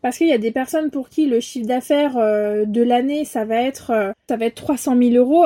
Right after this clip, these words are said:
alors que pour vous, vous allez peut-être juste vous dire, « Bah voilà, euh, moi, pour faire ce que j'ai envie de faire, j'ai besoin de gagner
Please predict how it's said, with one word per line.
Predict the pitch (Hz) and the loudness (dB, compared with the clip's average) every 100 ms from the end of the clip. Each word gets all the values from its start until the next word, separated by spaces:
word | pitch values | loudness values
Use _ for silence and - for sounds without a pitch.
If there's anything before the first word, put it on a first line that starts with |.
| - | 4
alors | 233 269 - | 2 2 0
que | 262 | -4
pour | 220 - 240 247 | -4 -8 -6 0
vous, | 294 339 | 0 2
vous | 247 | 0
allez | 208 214 | 0 -2
peut-être | 226 294 277 | -2 -2 -2
juste | 247 302 | -2 -2
vous | 247 240 | 0 -2
dire, « | 240 320 - | 2 2 4
Bah | 240 | 2
voilà, | 233 226 269 320 226 | 4 2 4 4 4
euh, | |
moi, | 214 285 | 2 -2
pour | 294 247 | -2 0
faire | 302 311 | 0 0
ce | |
que | 302 | -2
j'ai | 254 | -2
envie | 233 220 | -2 -4
de | 214 | -2
faire, | 294 311 | 0 0
j'ai | 262 | -2
besoin | 220 254 | -4 -4
de | 254 | 0
gagner | 240 269 269 | 0 0 -4